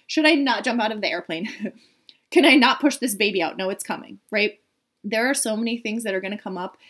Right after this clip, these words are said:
that are going to be scary as hell, and yet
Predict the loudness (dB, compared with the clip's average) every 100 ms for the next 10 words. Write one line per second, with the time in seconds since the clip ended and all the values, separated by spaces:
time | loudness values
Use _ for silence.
0 | _ _ -6 -2 -4 -4 -8 -6 -6 -6
1 | -6 -4 -4 -4 -4 -2 -2 -2 -2 -2
2 | -2 -2 -6 _ _ _ _ _ _ _
3 | -4 -2 -2 -4 -6 -10 -14 _ _ _
4 | _ -10 -4 -2 -2 -8